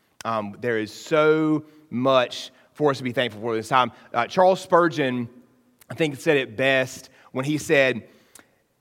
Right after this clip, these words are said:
"So long as we are receivers of mercy, we ought to be givers of thanks." Um, we are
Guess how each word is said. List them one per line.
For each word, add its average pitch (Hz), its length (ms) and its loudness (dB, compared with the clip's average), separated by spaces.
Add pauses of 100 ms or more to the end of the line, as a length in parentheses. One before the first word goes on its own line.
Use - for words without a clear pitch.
(340)
"So 208 400 0
long 123 640 0
as 135 180 -2
we 156 140 0
are 160 100 2
receivers 143 520 -2
of 113 100 -8
mercy, 104 560 -6 (640)
we 127 140 -4
ought 135 240 0
to 127 80 -12
be 110 480 -4 (260)
givers 98 640 -8
of 104 120 -10
thanks." - 540 -14 (460)
Um, 104 340 -8
we 143 280 -2
are 131 260 0